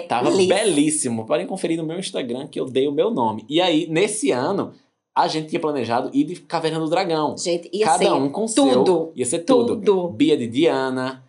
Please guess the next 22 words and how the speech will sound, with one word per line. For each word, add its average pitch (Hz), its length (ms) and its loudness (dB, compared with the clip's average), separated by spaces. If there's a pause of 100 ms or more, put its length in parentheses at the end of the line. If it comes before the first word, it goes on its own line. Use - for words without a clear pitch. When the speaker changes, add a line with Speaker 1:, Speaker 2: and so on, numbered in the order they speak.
Speaker 1:
eu 147 200 4
ia 156 160 4
de 139 420 4
Speaker 2:
E 285 80 -2
fora 269 200 2
que - 80 0
Speaker 1:
atleta, 254 160 2
Speaker 2:
aquela 233 200 0
Speaker 1:
né? 226 100 0
Speaker 2:
não 254 120 0
dá 220 140 0
calor, 214 560 2
era 202 180 0
Speaker 1:
Não 156 60 -6
dá, 147 240 2
Speaker 2:
a 160 100 4
minha 131 120 2
Speaker 1:
ia 143 60 0
ser - 120 -4
Speaker 2:
chance. 214 120 -4
Speaker 1:
tudo. 147 380 0
Speaker 2:
Ai, 277 160 -6